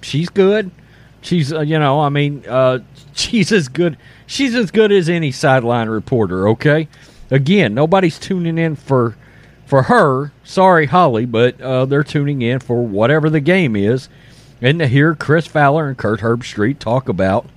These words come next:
whatever the college football main game of the week is, usually on A B C.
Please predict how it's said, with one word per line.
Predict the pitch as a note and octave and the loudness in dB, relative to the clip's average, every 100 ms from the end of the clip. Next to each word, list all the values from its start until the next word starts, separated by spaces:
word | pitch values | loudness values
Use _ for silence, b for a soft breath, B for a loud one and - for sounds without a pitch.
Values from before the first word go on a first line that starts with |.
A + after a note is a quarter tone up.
| b b b | b b b
whatever | G#2+ G#2+ G2 G#2 C#3+ | 0 0 2 0 0
the | G#2 | 0
college | - F2 G2 G#2 - | -4 -4 -4 -6 -8
football | - G#2+ G2+ G2+ A2 F2+ b b b b | -6 -4 -2 0 2 0 b b b b
main | G#2 A#2+ B2+ B2+ | 0 0 0 0
game | G#2+ B2+ A2+ | 2 2 0
of | A#2+ | -4
the | G#2+ | -2
week | G#2+ A2 - | 0 0 -2
is, | G3 F3+ A#2+ C3 - | 2 4 4 0 -2
usually | A#2+ B2 B2+ A#2 | 0 0 0 -2
on | G#2+ G#2 G#2+ | 0 -2 -2
A | G2+ G2+ | 0 0
B | G2 G2+ | 0 -2
C. | - A3+ A3 G#2+ | 0 2 2 2